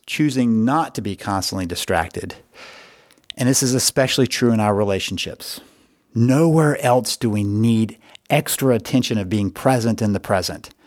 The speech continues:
than in our relationships with people when we truly, as I've referred to before in my podcast, show up. Okay, so that's my thing about the, my rule is to try to be present in the present. Notice it's not a hundred percent rule,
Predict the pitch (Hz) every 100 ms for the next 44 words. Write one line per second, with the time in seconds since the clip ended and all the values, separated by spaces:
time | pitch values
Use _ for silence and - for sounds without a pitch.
0 | _ - - _ - 127 - 120 120 110
1 | 113 110 107 - 98 - 104 104 - 104
2 | 107 104 107 101 87 - 131 139 117 101
3 | 104 113 120 113 98 107 - - 104 90
4 | 107 101 98 92 - 101 92 101 95 -
5 | - - - - - 107 107 - 98 85
6 | - - _ _ _ _ _ _ _ _
7 | _ _ _ _ - - - - - -
8 | - - 135 110 165 - 156 151 143 135
9 | 120 107 113 107 110 110 107 131 156 123
10 | 113 113 107 107 - 113 - - 123 143
11 | 131 113 - 110 110 110 107 98 98 90
12 | - - - - _ _ - 123 190 156
13 | - 131 135 147 143 160 123 156 - 175
14 | 202 113 -